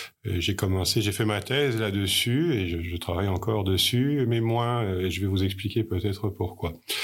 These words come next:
Euh, donc d'abord, euh, qu'est-ce que c'est que l'idée de, euh, faire l'analyse syntaxique ? Ben, c'est de donner une structure aux phrases.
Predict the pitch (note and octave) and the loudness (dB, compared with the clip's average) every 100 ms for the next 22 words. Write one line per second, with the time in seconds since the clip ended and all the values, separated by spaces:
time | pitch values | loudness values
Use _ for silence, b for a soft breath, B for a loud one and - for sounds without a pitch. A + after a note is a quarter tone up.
0 | B B B - - A2 A2 A2+ B2+ B2+ | B B B -16 -4 0 2 2 2 0
1 | C#3 D3 F3+ C3+ A#2 - B2+ A#2+ B2 A#2+ | 2 2 2 2 -2 0 0 0 0 2
2 | C3+ C3 C3 A#2+ A2 G#2+ G#2+ A2 A#2+ A#2 | 2 2 0 2 2 0 0 0 2 0
3 | G#2 G#2+ G2+ F#2+ F#2 B B B _ G#2+ | 0 2 2 2 -2 B B B _ -4
4 | G2 F#2 A2 G#2+ G2+ G#2 G#2+ A2 - G#2+ | -4 -2 0 2 2 2 2 2 2 2
5 | A#2 A2 E3+ D#3 A#2 A2+ B2 A2+ A2+ A#2 | 2 2 0 0 0 0 0 0 2 2
6 | C3+ A#2 - A#2+ - C#3 C3 G#2+ G#2 - | 2 0 0 -2 -2 0 2 0 -2 -2
7 | F#2 E2+ F#2+ - | -2 -2 -4 -8